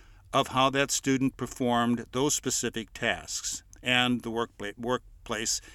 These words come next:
essentials. Now, you can do in the classroom, the academic classroom, exactly what you do in the work-based learning environment. That is to say, you treat the student as a learner.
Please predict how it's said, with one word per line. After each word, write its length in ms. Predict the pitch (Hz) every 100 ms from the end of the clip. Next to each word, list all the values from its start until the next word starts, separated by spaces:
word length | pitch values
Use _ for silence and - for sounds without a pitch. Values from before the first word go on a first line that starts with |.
| -
essentials. 800 | 131 - 175 170 - - - - - - - - - - - - - - - - - - - - - - - 131
Now, 100 | 131
you 180 | 147
can 180 | 156 156
do 200 | 156 233
in 80 | 214
the 80 | 135
classroom, 800 | - 165 175 147 - 95 113 117
the 100 | 123
academic 560 | 135 123 110 156 156
classroom, 680 | - 101 87 - 95 107 117 - - -
exactly 600 | 127 117 147 156 - 143
what 200 | 131 135
you 140 | 131
do 460 | 113 123 123 127 127 - - -
in 140 | 120
the 80 | 120
work-based 580 | 113 123 110 113 113 -
learning 320 | 190 185 139
environment. 640 | 107 95 98 87 80 - - - - - - -
That 180 | 147
is 200 | 147 143
to 100 | -
say, 480 | 117 127 117 117 113 - - -
you 140 | 123
treat 300 | 135 - 196
the 100 | -
student 500 | - - 175 151 139
as 280 | - 117 117
a 60 | 135
learner. 560 | 147 175 165 107 -